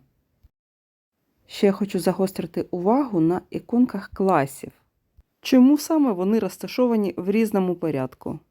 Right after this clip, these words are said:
Хоч підсилення надаються однакові героям обох класів. У лицаря верхня іконка паладіна, у вбивці іконка розбійника. Це означає, що саме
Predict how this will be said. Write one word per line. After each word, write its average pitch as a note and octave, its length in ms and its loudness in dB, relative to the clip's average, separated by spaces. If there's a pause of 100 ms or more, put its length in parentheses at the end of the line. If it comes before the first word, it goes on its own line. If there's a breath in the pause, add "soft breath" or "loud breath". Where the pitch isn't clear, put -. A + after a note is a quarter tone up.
(140)
Хоч C#4 260 0
підсилення D4+ 560 2
надаються A3+ 760 0
однакові A3+ 720 0
героям F#3 600 0
обох E3 440 -6
класів. C3+ 540 -4 (1040)
У G#3+ 100 0
лицаря F#3 520 2
верхня D#3 640 -4
іконка D3 560 -4
паладіна, F#3+ 840 0 (340)
у E3 140 -6
вбивці A3 840 -2
іконка E3+ 720 -4
розбійника. D#3 840 -2 (720)
Це C#4+ 280 0
означає, G3 640 0
що F#3 220 -12
саме F#3 360 -4